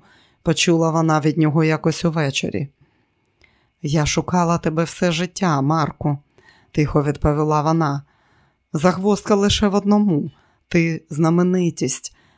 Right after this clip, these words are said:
Я заробляю набагато менше за тебе.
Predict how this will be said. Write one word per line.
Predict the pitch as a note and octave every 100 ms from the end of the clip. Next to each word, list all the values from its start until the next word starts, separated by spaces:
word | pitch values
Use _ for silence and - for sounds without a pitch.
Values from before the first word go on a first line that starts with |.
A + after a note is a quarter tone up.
| -
Я | E3 E3
заробляю | D#3 E3 E3+ F3+ F3+ F3+
набагато | F3 F3 F#3 G3+ F#3+ G3+
менше | G#3 G3+ F3+ D#3
за | C#3 C#3+
тебе. | C#3+ C#3 D#3